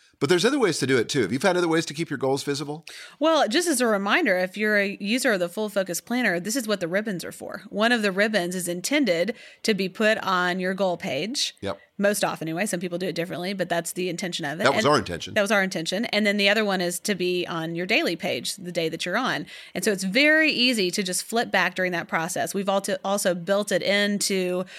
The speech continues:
Speaker 2: the weekly preview process. So there's a prompt there to do it. So we're trying to really make it super easy to remind you that this is, should be a part of your regular, regular discipline.
Speaker 1: A couple other ideas, though, is I've printed 'em out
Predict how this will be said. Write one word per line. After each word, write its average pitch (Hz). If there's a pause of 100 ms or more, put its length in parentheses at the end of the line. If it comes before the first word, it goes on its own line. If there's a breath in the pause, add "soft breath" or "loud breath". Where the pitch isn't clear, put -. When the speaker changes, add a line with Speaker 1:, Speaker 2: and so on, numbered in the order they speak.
(120 loud breath)
Speaker 2:
the 202
weekly 202
preview 262
process. 165
So 190
there's 160
a 156
prompt 214
there 180
to 190
do 175
it. 156
So 208
we're 208
trying 339
to 269
really 233
make 208
it -
super 254
easy 190
to 226
remind 180
you 254 (280 loud breath)
that 190
this 190
is, 190 (100)
should 226
be 196
a -
part 208
of 185
your 170
regular, 165 (140)
regular 190
discipline. - (760 loud breath)
Speaker 1:
A 139
couple 226
other 156
ideas, 98
though, 92 (100)
is 117
I've 160
printed 156
'em 113
out 107